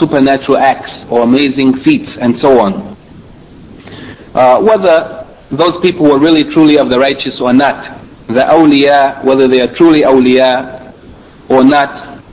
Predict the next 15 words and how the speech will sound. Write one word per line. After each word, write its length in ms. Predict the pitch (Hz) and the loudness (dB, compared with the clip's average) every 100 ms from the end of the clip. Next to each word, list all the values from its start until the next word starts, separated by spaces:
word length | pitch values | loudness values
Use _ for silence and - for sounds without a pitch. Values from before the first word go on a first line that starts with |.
| - - - - | -20 -20 -12 -2
لا, 800 | 120 139 160 170 165 170 - - - | 2 2 2 2 2 -2 -6 -18 -6
Imam 300 | 131 143 147 139 | -2 0 0 -2
Tahawi 440 | 131 139 139 131 | -2 0 0 0
says, 340 | 135 135 127 - | 0 0 -2 -4
ولا 560 | 123 123 139 151 151 | 0 2 2 2 0
نفضل 1080 | 139 131 123 - 156 139 127 135 127 131 127 - | 0 -2 -2 -2 -4 -4 -4 0 2 2 2 0
أحدا 560 | 156 - 156 139 143 151 151 151 - | -4 -2 -2 0 0 2 0 -2 -2
من 180 | 127 135 | 0 2
الأولياء 920 | 131 131 135 131 135 135 117 - - - - - - - - - 131 | 2 2 2 2 2 0 -2 -6 -16 -20 -20 -20 -20 -20 -20 -8 -2
على 200 | 139 135 135 156 | 0 0 0 -2
أحد 440 | 175 - 139 123 131 123 131 127 - - 123 | -2 0 0 2 2 2 0 -4 -18 -12 -2
من 200 | 123 135 | 2 2
الأنبياء 1300 | 127 123 135 139 127 123 120 123 127 131 127 131 - - - | 2 0 0 2 4 2 2 2 2 2 0 -6 -16 -18 -2
عليهم 420 | 123 123 123 120 | 0 0 0 -4
السلام. 680 | 113 - - 110 107 90 82 | -6 -6 -4 0 0 -2 -6